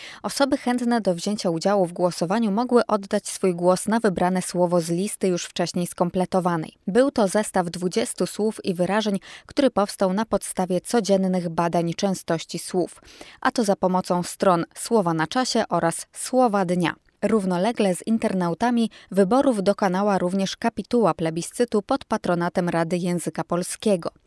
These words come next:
Drugim sposobem głosowania było zgłoszenie własnej propozycji. Słowo roku wcale nie musi być najnowsze ani najczęstsze, ani też najbardziej optymistyczne lub pesymistyczne.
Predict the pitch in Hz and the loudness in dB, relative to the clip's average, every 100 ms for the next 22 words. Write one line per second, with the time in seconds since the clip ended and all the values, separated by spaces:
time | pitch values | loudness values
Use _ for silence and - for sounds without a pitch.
0 | - 180 220 247 269 247 - 240 214 208 | -8 -2 0 2 2 2 0 -2 0 2
1 | 220 202 202 - 175 202 233 202 196 196 | 2 2 0 0 0 0 0 2 4 4
2 | 175 175 175 - 233 233 185 165 180 - | 2 0 0 2 2 2 2 2 2 2
3 | 185 180 185 - 180 165 160 - - - | -2 0 -2 0 -2 -2 -4 -10 -18 -20
4 | - - - - 262 277 254 - 240 - | -20 -18 -6 2 4 4 2 2 0 0
5 | 233 233 226 196 196 247 247 240 - 165 | -2 0 0 0 2 6 6 4 2 -4
6 | 147 - 185 170 240 254 254 247 - 226 | -4 -6 -6 -2 0 2 0 -2 -2 -2
7 | - 175 180 180 214 226 - 247 233 208 | -2 -4 -2 -2 0 0 0 2 2 0
8 | - - 175 - - - - - 196 262 | -6 -6 -6 -6 -18 -20 -14 -4 2 2
9 | 254 240 240 226 208 190 185 - - - | 2 2 2 2 0 0 -2 -2 -4 0
10 | 208 190 - - 170 180 - - 262 254 | 0 0 -4 -4 -2 -2 -4 -2 0 0
11 | 208 175 175 - - - | -2 -4 -4 -6 -6 -6